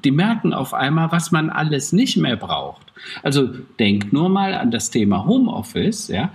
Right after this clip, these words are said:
Auf einmal merken selbst Startups, wir kommen eigentlich mit viel weniger aus. Früher hat man immer gedacht, man muss das haben. Äh, manche Dinge sind dann doch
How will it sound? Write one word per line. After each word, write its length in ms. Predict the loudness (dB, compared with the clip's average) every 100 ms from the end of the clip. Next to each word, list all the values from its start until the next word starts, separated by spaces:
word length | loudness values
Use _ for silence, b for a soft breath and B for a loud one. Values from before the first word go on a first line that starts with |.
| B B -4
Auf 160 | -2
einmal 360 | -2 0 2 2
merken 440 | 2 0 0 0
selbst 380 | 0 -2 -2 -2
Startups, 680 | 0 0 0 -4 -4 -10 -4
wir 140 | -2
kommen 260 | 2 2 2
eigentlich 340 | 0 -2 2
mit 200 | 0 0
viel 280 | 0 0 2
weniger 500 | 2 4 2 0 -4
aus. 220 | -6 -6
Früher 360 | 0 2 2 0
hat 180 | 0 -2
man 100 | 0
immer 200 | 0 0
gedacht, 340 | 0 -2 0
man 180 | 4 4
muss 300 | 4 0 -4
das 300 | -4 -4 -4
haben. 500 | -4 -4 -6 -12 -14 B B B
Äh, 220 | 0 0 -2 -10 _
manche 400 | 0 2 2 0
Dinge 280 | -2 0 0
sind 240 | 2 0 2
dann 200 | 2 2
doch 360 | 2 0 -8